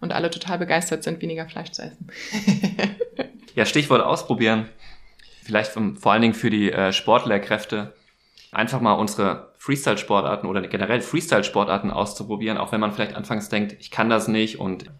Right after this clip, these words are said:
Speaker 2: ich kann's auf keinen Fall mit meinen Schülern und Schülerinnen machen, weil ich mach mich ja total zum Affen.“ Aber allein schon durch das Ausprobieren merkt man, was da für ein Potenzial in den Sportarten steckt, wie viel Spaß das macht und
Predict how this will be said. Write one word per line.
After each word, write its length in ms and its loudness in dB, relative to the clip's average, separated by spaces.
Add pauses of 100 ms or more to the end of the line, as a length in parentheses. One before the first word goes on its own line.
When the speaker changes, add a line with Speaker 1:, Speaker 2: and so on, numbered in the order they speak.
Speaker 2:
ich 60 -18
kann's 180 -2
auf 120 -4
keinen 280 0
Fall 200 4
mit 180 -2
meinen 440 2
Schülern 500 0
und 180 -4
Schülerinnen 360 0
machen, 300 2
weil 180 0
ich 100 -10
mach 160 -6
mich 100 -8
ja 60 -6
total 280 -4
zum 120 -6
Affen.“ 360 -4 (640)
Aber 680 4
allein 240 4
schon 140 -2
durch 100 -2
das 160 -6
Ausprobieren 500 -2
merkt 240 0
man, 120 0
was 180 -2
da 100 -2
für 160 -6
ein 160 -2
Potenzial 680 0 (140)
in 160 -2
den 140 0
Sportarten 460 -2
steckt, 360 -6
wie 80 -8
viel 340 -6
Spaß 380 2
das 100 -10
macht 380 -4
und 460 0